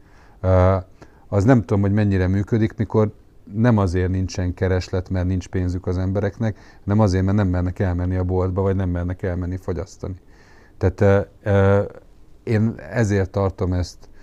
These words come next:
ö, nagyon nehéznek, és a, van még ez a kérdés, ugye ez a, a kit mentsünk meg, ebből a szempontból,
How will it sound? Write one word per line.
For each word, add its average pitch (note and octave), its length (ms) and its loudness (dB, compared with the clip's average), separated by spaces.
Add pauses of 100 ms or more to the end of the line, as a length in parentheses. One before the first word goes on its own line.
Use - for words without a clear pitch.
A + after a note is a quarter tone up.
(320)
ö, F#2 280 0
nagyon F#2 280 0
nehéznek, A2 540 2
és G#2+ 260 0
a, G2+ 240 2 (840)
van G2+ 160 2
még F#2+ 160 4
ez F2+ 100 2
a F#2 80 2
kérdés, F#2 440 0
ugye F#2 180 0
ez F2+ 160 2
a, F2+ 220 4 (480)
a F2+ 260 4 (420)
kit - 260 -4
mentsünk F#2 580 -2
meg, G#2 400 -2 (300)
ebből G2 300 0
a G2 40 4
szempontból, G2+ 800 0